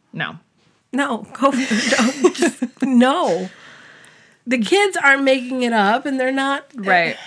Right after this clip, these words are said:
Speaker 1: The investigation was unable to conclude whether or not abuse was actually occurring.
Speaker 2: Oh.
Speaker 1: There was questionable parenting, but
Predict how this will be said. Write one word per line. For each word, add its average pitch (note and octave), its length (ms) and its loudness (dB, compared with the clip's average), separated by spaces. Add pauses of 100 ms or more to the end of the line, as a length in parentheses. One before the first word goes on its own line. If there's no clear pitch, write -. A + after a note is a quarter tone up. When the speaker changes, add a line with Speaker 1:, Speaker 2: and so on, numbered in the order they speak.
(840)
Speaker 1:
The B3 480 0
investigation B3 1000 2
was G3 560 0 (100)
unable A3+ 460 2
to G#3 100 -6
conclude G#3+ 420 0
whether F#3+ 320 2
or G3 60 -2
not F3+ 320 0
abuse F#3 540 -2
was F#3 200 -6
actually E3+ 460 -4
occurring. F3+ 720 -4 (420)
Speaker 2:
Oh. G3+ 360 -12
Speaker 1:
There G3+ 120 -2
was F#3+ 140 -4
questionable G#3 540 -2
parenting, B3 920 -2 (500)
but F3+ 480 -2